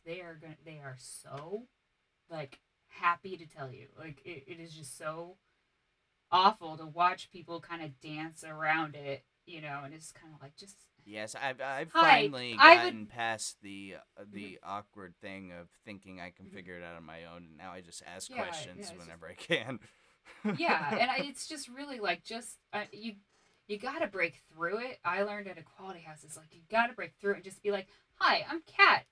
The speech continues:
Speaker 1: Um, what pronoun should I use for you?" You know?
Speaker 2: Yeah,
Speaker 1: Like,
Speaker 2: or,
Speaker 1: or,
Speaker 2: "Do you have
Speaker 1: um,
Speaker 2: any
Speaker 1: "Can I
Speaker 2: preference?"
Speaker 1: ask," yeah, "Do you have a preference for pronouns or anything?" Um, name tags are ac-, actually starting to have, like, "My name is," and then "My pronouns are" on them, that kinda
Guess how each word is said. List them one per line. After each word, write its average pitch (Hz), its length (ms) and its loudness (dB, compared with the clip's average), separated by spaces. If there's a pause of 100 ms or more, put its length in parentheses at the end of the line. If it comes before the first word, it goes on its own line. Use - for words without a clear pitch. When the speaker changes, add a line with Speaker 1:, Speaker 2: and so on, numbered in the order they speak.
Speaker 1:
Um, 214 440 6 (160)
what 330 160 10
pronoun 277 380 -2
should 196 180 -10
I 165 40 -8
use 156 240 -14
for - 140 -20
you?" 127 160 -14 (260)
You 185 120 -16
know? 175 220 -10
Speaker 2:
Yeah, 127 120 -4
Speaker 1:
Like, - 160 -8 (220)
Speaker 2:
or, 117 300 -4
Speaker 1:
or, 185 220 0
Speaker 2:
"Do - 60 0
you - 60 -4
have 175 280 6
Speaker 1:
um, - 60 -12
Speaker 2:
any 123 220 -14
Speaker 1:
"Can 240 160 -4
I 202 60 4
Speaker 2:
preference?" - 20 6
Speaker 1:
ask," 208 360 4 (220)
yeah, 202 380 -4 (120)
"Do 208 80 -10
you 196 60 6
have 190 80 -8
a 190 40 -14
preference 202 380 -8
for 202 80 -16
pronouns 196 460 -16
or 185 40 -18
anything?" 196 300 -18 (540)
Um, 165 500 2
name 208 300 -4
tags 202 300 -2
are 180 120 -6
ac-, 190 180 0 (160)
actually - 300 -6
starting 180 360 -10
to 165 40 -10
have, 180 400 -2
like, 156 340 -10 (500)
"My 185 300 0
name 180 280 -10
is," 160 520 -6
and 165 160 -8
then 156 180 -8
"My 156 160 -6
pronouns 143 560 -8
are" - 400 -12 (360)
on - 180 -18
them, - 180 -20 (140)
that - 140 -20
kinda 156 160 -20